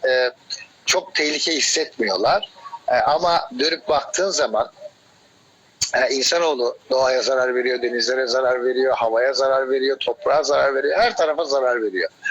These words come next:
Ama total ağırlığı bütün dünyadaki virüsün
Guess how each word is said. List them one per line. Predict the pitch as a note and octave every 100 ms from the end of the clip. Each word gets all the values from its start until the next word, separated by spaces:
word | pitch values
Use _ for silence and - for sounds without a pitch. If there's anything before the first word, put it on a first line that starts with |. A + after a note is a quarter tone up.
| - - - -
Ama | G3 A3+ -
total | F#3 - B3
ağırlığı | G#3+ D#3+ C#3 C3+ C#3
bütün | C3+ - A#3+
dünyadaki | A3 G#3 C3+ C#3 - C3+
virüsün | C#3+ -